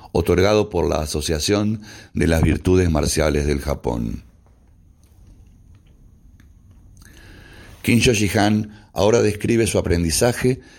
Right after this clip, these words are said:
bajo la tutela de este famoso judoka de Okinawa, Chiya-, Chibana Dai Sensei, de la ciudad de Yuri, prefectura de Okinawa. <clears throat> Esto nos contaba. De joven,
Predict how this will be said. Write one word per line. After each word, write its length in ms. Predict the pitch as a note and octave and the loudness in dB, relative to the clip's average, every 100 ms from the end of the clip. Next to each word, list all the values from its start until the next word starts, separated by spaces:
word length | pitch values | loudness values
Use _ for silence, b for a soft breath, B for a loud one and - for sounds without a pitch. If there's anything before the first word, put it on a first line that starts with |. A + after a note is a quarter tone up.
| B B | B B
bajo 280 | F#2 F2 F2+ | -4 0 2
la 160 | F#2 | 2
tutela 540 | F2 F2 G#2+ B2 A#2+ G#2 | -2 -4 0 2 2 2
de 180 | F2+ | 0
este 200 | G2+ - | 0 -4
famoso 480 | G2 E2 F#2 G2 G#2+ | -2 -2 0 0 0
judoka 460 | F2+ E2 F2+ F2+ F2 | 2 2 2 2 0
de 60 | |
Okinawa, 640 | E2 - F2+ D2+ B1+ B1 A#1 B B B B B | 0 0 0 0 0 -2 -4 B B B B B
Chiya-, 540 | - D#2+ F2 E2 - | -4 0 0 0 -4
Chibana 400 | - F#2 F#2 F2 | -2 0 2 2
Dai 180 | E2+ F2 | 2 0
Sensei, 680 | E2+ D#2+ C#2+ C2+ D2+ C#2 C#2 b b | 0 -4 -4 -4 -2 -2 -6 b b
de 120 | - D#2 | -4 -2
la 80 | |
ciudad 220 | E2+ F#2 F#2 | 0 2 2
de 80 | |
Yuri, 500 | F2 - D2 A#1+ A#1+ b b _ | 0 0 0 -2 -8 b b _
prefectura 520 | - E2+ D#2 D2 D#2 | -4 -2 -2 0 2
de 60 | D2+ | 2
Okinawa. 680 | D2 C#2+ A#1 A1+ G1+ - - _ _ _ _ _ _ _ _ _ b b b b b b b b b b b | 0 -2 -2 -4 -4 -8 -12 _ _ _ _ _ _ _ _ _ b b b b b b b b b b b
<clears throat> 1400 | - - F#3+ - C#3+ G#2 D#2 - - - - - - - | -4 0 0 -2 -6 -6 -6 -14 -20 -20 -20 -20 -20 -2
Esto 220 | - F2+ | 0 2
nos 100 | F2+ | 0
contaba. 640 | F#2 F#2 E2+ B1+ G#1+ - - _ _ _ _ _ _ _ _ - | 2 2 2 0 -2 -6 -16 _ _ _ _ _ _ _ _ -12
De 140 | G#2 G#2+ | -4 0
joven, 580 | - F2 D2 C#2 E2+ | 2 2 0 -4 -10